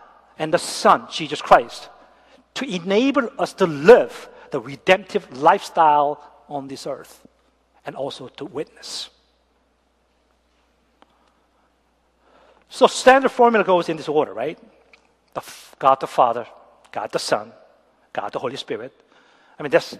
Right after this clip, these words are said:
that's, that's, that's the order that we, which is always set. Uh, but, you know, the, the, the way they work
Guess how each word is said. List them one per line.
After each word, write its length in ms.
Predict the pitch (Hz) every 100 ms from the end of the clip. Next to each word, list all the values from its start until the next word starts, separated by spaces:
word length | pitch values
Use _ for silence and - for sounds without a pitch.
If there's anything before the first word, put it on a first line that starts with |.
| -
that's, 180 | 156 -
that's, 280 | - - -
that's 240 | 160 160 -
the 120 | 165
order 340 | 160 185 175
that 140 | 151 135
we, 140 | 139 - _ - _ 196 190
which 240 | 151 -
is 100 | -
always 300 | 147 135 123
set. 600 | - 202 - - - _ _ _ _ - _ -
Uh, 180 | - - _ _ _ _ _ _ _ - _
but, 280 | 170 160 -
you 80 | 170
know, 120 | 165
the, 240 | 165 143 - -
the, 100 | 156
the 80 | 135
way 200 | 143 202
they 140 | 226
work 480 | 190 143 196 175 -